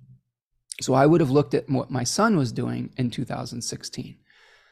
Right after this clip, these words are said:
And then I advance it. So we got thirty-six, thirty-seven,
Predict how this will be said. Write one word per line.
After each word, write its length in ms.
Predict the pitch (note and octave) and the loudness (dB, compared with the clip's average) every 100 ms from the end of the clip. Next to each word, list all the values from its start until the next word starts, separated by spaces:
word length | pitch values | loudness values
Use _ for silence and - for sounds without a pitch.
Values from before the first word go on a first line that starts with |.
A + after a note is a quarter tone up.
| _ _ | _ _
And 80 | D3 | 2
then 120 | D3 | 6
I 80 | D#3 | 6
advance 400 | D3+ C#3+ C3 - | 6 4 2 0
it. 100 | - | -6
So 120 | - | 0
we 100 | C3 | 2
got 180 | A#2+ - | 0 -4
thirty-six, 840 | _ C3+ B2 - F#3+ G#3+ - - - | _ 0 2 0 -2 -4 -6 -10 -8
thirty-seven, 680 | B2 A#2 C#3+ C#3+ D3 D3 | -8 -4 0 2 2 -2